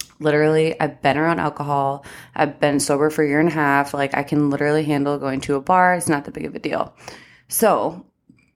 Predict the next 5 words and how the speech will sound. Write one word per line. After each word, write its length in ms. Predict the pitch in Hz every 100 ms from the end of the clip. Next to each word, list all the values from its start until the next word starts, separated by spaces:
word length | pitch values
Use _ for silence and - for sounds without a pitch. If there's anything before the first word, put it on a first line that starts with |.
| _ _ _
little 260 | 226 240 208
did 140 | 185
I 160 | 175 160
know 520 | 233 285 202 180 185 180 _ _ _ _ _ _
that 640 | 165 147 143 147 - -